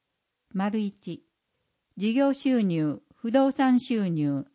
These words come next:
山林収入、給与収入のいずれかが前年に比べて十分の三以上減少する見込みである。丸二、減少することが見込まれる世帯の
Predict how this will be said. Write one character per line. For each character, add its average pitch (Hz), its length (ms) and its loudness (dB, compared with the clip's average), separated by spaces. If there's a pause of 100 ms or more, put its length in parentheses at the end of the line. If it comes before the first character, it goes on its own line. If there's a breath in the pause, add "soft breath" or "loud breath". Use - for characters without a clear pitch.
山 262 440 2
林 262 280 4
収 226 260 -2
入、 147 380 -2 (260)
給 277 220 4
与 269 180 4
収 269 300 0
入 196 260 2
の 175 280 -2
い 208 120 -4
ず 262 140 -2
れ 233 120 -2
か 208 200 -6
が 190 180 -8 (380)
前 247 160 4
年 254 360 6
に 233 120 2
比 - 60 -12 (240)
べ 208 120 -2
て 190 360 -4
十 233 220 2
分 254 300 4
の 254 140 4
三 240 340 0
以 247 160 2
上 180 240 0
減 240 240 2
少 240 260 0
す 233 160 -8
る 214 140 0
見 202 160 -2
込 220 140 -2
み 214 160 0
で 180 120 -2
あ 151 160 -4
る。 - 160 -14 (1080)
丸 208 300 -2
二、 190 220 -2 (720)
減 262 220 6
少 269 220 2
す 262 160 -2
る 254 100 -2
こ 247 140 -2
と 247 140 -2
が 220 120 0
見 202 140 2
込 233 140 0
ま 226 160 2
れ 214 120 -2
る 180 120 -6
世 233 260 -4
帯 170 220 -2
の 151 240 -4